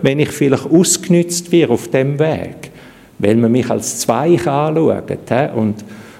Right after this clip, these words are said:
nicht als einer, der da hart reingeht, Rückfälle, wo mir wieder leid tun. Die Behandlung vom himmlischen Arzt,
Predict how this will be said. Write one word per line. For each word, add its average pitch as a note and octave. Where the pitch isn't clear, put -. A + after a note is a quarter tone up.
nicht B2
als A2+
einer, A#2+
der A2
da G#2
hart A#2
reingeht, B2+
Rückfälle, C3
wo A2
mir A2+
wieder A#2+
leid G2
tun. F#2
Die -
Behandlung D#3+
vom B2+
himmlischen E3
Arzt, D3+